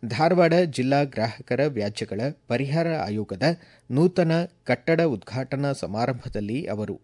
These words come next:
ಮಾತನಾಡಿದರು. ಜಿಲ್ಲಾ ಆಯೋಗದಲ್ಲಿ ಎರಡು ಸಾವಿರದ ಇಪ್ಪತ್ತೈದು ಅಕ್ಟೋಬರ್ ಮೂವತ್ತೊಂದರವರೆಗೆ ದಾಖಲಾಗಿದ್ದ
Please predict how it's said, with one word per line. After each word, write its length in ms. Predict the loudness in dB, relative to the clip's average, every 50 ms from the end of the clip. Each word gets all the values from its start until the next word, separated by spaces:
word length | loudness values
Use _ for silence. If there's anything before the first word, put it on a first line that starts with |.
| _ -16
ಮಾತನಾಡಿದರು. 840 | -14 -12 -12 -6 -4 -2 0 0 0 -2 -6 -8 -10 -10 -10 -14 _ _ _ _ _ _ 2
ಜಿಲ್ಲಾ 260 | 2 4 6 6 6
ಆಯೋಗದಲ್ಲಿ 880 | 4 4 4 4 4 4 4 2 2 2 2 0 2 0 0 -2 -4 -8 _ _ -2
ಎರಡು 260 | 0 2 2 2 2
ಸಾವಿರದ 440 | 2 2 2 2 2 0 -2 0 0
ಇಪ್ಪತ್ತೈದು 840 | 0 0 0 -2 -2 -2 -4 -2 -2 -4 -4 -2 -2 -2 -2 -4 -8 -14
ಅಕ್ಟೋಬರ್ 440 | -16 _ -2 -2 0 0 -2 -2
ಮೂವತ್ತೊಂದರವರೆಗೆ 1120 | -2 -6 -6 -4 -4 -4 -2 -2 -2 -2 -2 -4 -6 -6 -6 -6 -4 -2 0 -2 -2 -2
ದಾಖಲಾಗಿದ್ದ 600 | -6 -10 -12 -8 -4 -2 -2 -2 -2 -4 -8 -2